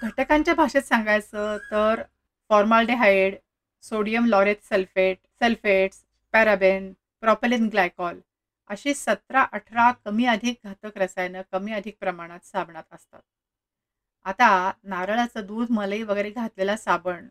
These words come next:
असे दावे जे असतात ते जरा डोकं वापरून वाचावे. या गोष्टी साबणात जशाच्या तशा असतील तर साबण इतके महिनोन महिने टिकेल का? जो फुलांचा सुगंध साबणाचं वेष्टण उघडता क्षणी भपकन नाकात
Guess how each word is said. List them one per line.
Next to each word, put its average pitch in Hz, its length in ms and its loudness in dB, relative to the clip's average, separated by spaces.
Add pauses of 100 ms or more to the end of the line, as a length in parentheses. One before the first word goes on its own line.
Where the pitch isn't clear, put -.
(160)
असे 208 220 -16
दावे 190 360 -2
जे 220 100 -4
असतात 185 420 -2 (160)
ते 196 120 -6
जरा 202 400 -2
डोकं 196 380 -4
वापरून 190 340 0
वाचावे. 180 380 -6 (1040)
या 208 220 2 (100)
गोष्टी 226 320 -8
साबणात 196 400 -2 (100)
जशाच्या 202 460 -4
तशा 196 240 2
असतील 180 500 -6 (160)
तर 202 120 2
साबण 190 540 0
इतके 208 300 -12
महिनोन 214 440 -2
महिने 226 240 0
टिकेल 226 440 -10
का? 180 240 -4 (880)
जो 247 240 -2
फुलांचा 214 400 -2
सुगंध 208 420 -6 (220)
साबणाचं 190 560 -6
वेष्टण 214 360 -8
उघडता 202 380 -6
क्षणी 202 260 -12
भपकन 240 460 -4
नाकात 196 320 0